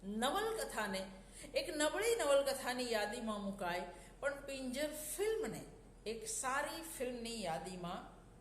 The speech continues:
મુકાય. આખી ફિલ્મ લગભગ નવલકથાને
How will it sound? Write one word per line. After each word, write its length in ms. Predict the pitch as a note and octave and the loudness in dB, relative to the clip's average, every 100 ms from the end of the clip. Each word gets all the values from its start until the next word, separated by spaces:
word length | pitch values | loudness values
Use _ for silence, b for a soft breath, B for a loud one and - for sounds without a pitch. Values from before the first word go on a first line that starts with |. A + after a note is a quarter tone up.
| - | -10
મુકાય. 380 | F3+ G3 F3+ - - - B B B B B - - - | -8 -6 -8 -10 -14 -18 B B B B B -18 -18 -2
આખી 800 | C#4 D4+ - - F#4+ G4 G4+ G4 F#4+ - | 0 2 -2 -2 2 2 2 2 -2 -4
ફિલ્મ 420 | E4 E4+ D#4+ D4+ | -4 -4 -6 0
લગભગ 760 | B3 C4+ B3+ B3 A#3+ F4+ G#4+ C#4 | 4 6 8 6 4 0 0 0
નવલકથાને 1000 | C4 C4+ C4 A#3+ A#3 A#3 A#3 A3 G#3 | 2 2 0 -2 -2 0 0 -2 -4